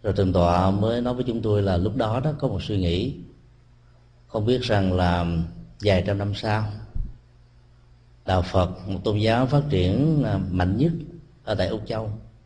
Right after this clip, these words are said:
và cũng là tôn giáo, à, từ các châu lục khác phát triển khá ấn tượng tại Mỹ Châu. Không biết rằng là sẽ có những người Việt Nam, con cháu của, à,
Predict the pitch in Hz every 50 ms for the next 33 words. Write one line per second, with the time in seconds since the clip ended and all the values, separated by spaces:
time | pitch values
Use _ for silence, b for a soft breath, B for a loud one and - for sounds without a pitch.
0 | - _ - - - - - - - - - - - - - - _ - - -
1 | - - - - - - 98 95 92 90 90 87 85 85 92 - 110 113 - 95
2 | 117 110 107 104 107 110 107 113 120 127 139 151 147 139 120 107 107 104 101 98
3 | 98 95 95 92 92 - - - - - - - - b b b b b b b
4 | b b b - - - - - - - - 101 95 92 90 107 131 139 - 123
5 | 101 95 92 95 101 117 123 151 147 - - - 143 151 147 - 104 95 92 92
6 | 101 120 135 147 156 - - - - - - 139 143 143 147 151 143 - 90 85
7 | 85 87 90 92 92 - - - - - - - 87 90 90 90 90 - 117 117
8 | 113 - - - - - - - _ - b b b b b b b b b -
9 | _ - _ - - _ _ - - - - - - 117 104 101 117 139 135 -
10 | - 107 95 95 92 90 90 87 87 85 85 82 85 - 98 98 98 95 - 117
11 | 110 120 131 151 143 107 107 107 104 98 87 90 92 90 90 104 104 107 104 104
12 | - - - - - - - - - - _ _ _ _ - _ _ _ - -
13 | _ _ _ _ _ _ _ _ _ _ _ _ _ - - - - 110 104 104
14 | 92 120 117 113 120 135 156 156 160 - 101 92 90 92 101 117 123 120 117 107
15 | 104 98 98